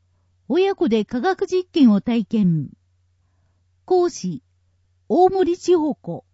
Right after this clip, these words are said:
サイエンスインストラクター。申し込み、六月十六日火曜九時から、申し込みフォーム、右下二次元コードで。問い合わせ、東大島図書館。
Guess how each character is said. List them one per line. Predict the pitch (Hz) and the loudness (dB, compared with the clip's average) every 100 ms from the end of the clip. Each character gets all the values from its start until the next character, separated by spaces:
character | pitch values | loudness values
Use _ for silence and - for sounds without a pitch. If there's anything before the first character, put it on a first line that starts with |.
| _ _ _ _ _ | _ _ _ _ _
サ | - 294 | -4 -2
イ | 349 359 | 0 -2
エ | 370 | -4
ン | |
ス | 359 339 | -4 -2
イ | 294 349 | -2 -4
ン | |
ス | 320 | -4
ト | 349 | -2
ラ | 330 311 | 0 -2
ク | - | -6
タ | 208 196 156 - - _ _ _ _ _ _ _ _ _ - | -4 -2 -4 -6 -14 _ _ _ _ _ _ _ _ _ -2
ー。 | 285 | 0
申 | 330 | -2
し | |
込 | - 269 | 0 4
み、 | 226 208 - _ _ _ | 4 2 -8 _ _ _
六 | - 277 370 | -4 -2 0
月 | 359 381 359 277 | 0 0 0 0
十 | 294 330 | 0 0
六 | 330 302 | -2 4
日 | 302 294 - 285 | 6 6 4 -2
火 | 269 | 0
曜 | 247 262 180 | 0 0 -2
九 | - 311 | -4 -4
時 | 311 | -4
か | 240 196 | -6 -6
ら、 | 147 - _ _ _ - | -8 -10 _ _ _ 0
申 | 233 370 | 2 2
し | - | 0
込 | 381 | 0
み | 359 | 0
フ | 311 320 | -2 -2
ォ | |
ー | 233 | 0
ム、 | 175 - _ _ _ _ _ _ - | -2 -4 _ _ _ _ _ _ -4
右 | 208 254 330 | 0 0 0
下 | - 311 | 2 6
二 | 262 214 | 6 4
次 | |
元 | 262 311 285 | 2 2 2
コ | 302 277 | 2 0
ー | |
ド | 208 170 | -2 -4
で。 | 151 - _ _ _ _ _ _ _ _ _ _ | -8 -16 _ _ _ _ _ _ _ _ _ _
問 | 277 302 | 0 2
い | 302 | 2
合 | 285 | 0
わ | 277 | -2
せ、 | - 202 - _ _ _ _ _ | -4 -6 -8 _ _ _ _ _
東 | - 247 359 370 370 | -4 -2 0 0 2
大 | 370 | 2
島 | - 339 | 2 0
図 | 330 302 | 0 -4
書 | 320 | -6
館。 | - 214 156 | -6 -4 -4